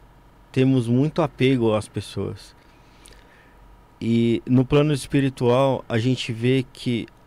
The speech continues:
muitas vezes a gente volta a encontrar as pessoas, só que elas voltam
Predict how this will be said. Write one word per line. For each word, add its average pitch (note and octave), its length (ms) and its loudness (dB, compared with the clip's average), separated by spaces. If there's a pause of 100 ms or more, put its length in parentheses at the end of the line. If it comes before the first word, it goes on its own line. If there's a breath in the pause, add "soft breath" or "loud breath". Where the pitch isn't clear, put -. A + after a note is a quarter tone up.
(280)
muitas B2+ 500 0
vezes A#2+ 580 0 (100)
a A#2 160 -4
gente B2 380 -2
volta B2+ 400 2
a C3 40 0
encontrar B2 380 -2
as A2+ 80 -4
pessoas, C3+ 500 -2
só C3 200 -4
que C#3+ 140 -4
elas C3+ 280 2
voltam C3 560 0